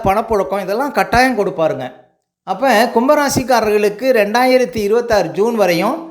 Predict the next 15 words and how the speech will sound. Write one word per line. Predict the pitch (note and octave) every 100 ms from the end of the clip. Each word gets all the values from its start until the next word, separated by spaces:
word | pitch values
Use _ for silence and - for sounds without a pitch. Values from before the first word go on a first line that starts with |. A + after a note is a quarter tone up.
| - _ _ _ -
குரு | A#3+ D#4
பகவான் | C#4 B3 A3
உங்க | F#3+ E3+
ராசியை | E3 G#3+ G#3+ C#3+
பார்க்கறது | E3 F3 E3 D#3 D3+ - C#3+
உங்களுக்கு | D#3+ D#3 D3
அதிர்ஷ்டத்தை | C#3+ G3+ A3 G3 D#3+
உண்டு | D#3+ E3+
பண்ணும், | D3+ C#3+ C#3+ - _ _ _ _
வாழ்க்கையில | C#3+ F3 G3+ F#3+ D#3 D#3
உயர்வை | G3+ G#3+ F#3+
கொடுக்கும், | D#3+ D3+ C#3+ D3 C#3 - _ _ _ _ _
அதே | C#3+ F#3+ G#3
போல | G3 E3 D#3 D3+ - - _ -
எடுக்கக்கூடிய | F3 A#3+ C4 A#3 F#3+